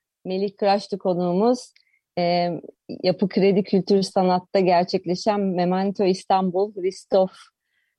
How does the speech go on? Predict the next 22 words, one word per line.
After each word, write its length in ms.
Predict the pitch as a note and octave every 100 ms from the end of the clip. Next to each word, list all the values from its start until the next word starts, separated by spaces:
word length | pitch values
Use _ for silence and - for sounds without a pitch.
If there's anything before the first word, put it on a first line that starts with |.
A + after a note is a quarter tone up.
| -
ee, 960 | E3+ E3+ E3+ E3+ E3 E3 E3 E3 E3 D#3+ - _ _ -
Aile 420 | F3+ F3 E3+ G#3+
Arşivi 460 | F3+ F3 F3 E3+ E3+
sergisinde 640 | - E3+ E3 E3+ - A3+
gerçekleştirecekleri 1400 | G3+ F3+ F#3 F3+ F3+ F3+ - F3+ F3+ F#3 - G#3+ A#3+ C#4+
performans 720 | A3+ F#3+ - G3+ G3+ G#3+ -
üzerine 560 | G3+ F3+ F3+ F3 F3 G#3+
şu 140 | F#3+
andaki 300 | F3 F3+ A3+
prova 340 | - G3 F#3
süreçlerini 520 | F#3+ F#3 F#3 - G3 G3+
konuştuk. 460 | E3 E3 - B3+ - _ _ -
İlk 220 | G3+ -
etkinlik 540 | F#3 F#3 F#3 F#3 F#3
onunda 640 | F#3 F3+ F3 E3+ G3+ A#3 F#3
dinleyenleri 880 | F#3 F#3 F3 E3+ E3+ E3 F#3+ B3+ C4 _ _ _
bu 80 | G3
etkinlikleri 640 | F#3+ - F3+ F3+ F#3 G#3
takip 440 | - F#3 F3 F3 D#3
edip, 320 | D3+ A3+ A#3+ _ _ _ _ _
e, 240 | F3 E3 F3
seyretmeye, 920 | - F#3+ F3 F3 D#3+ D3+ D#3+ G3+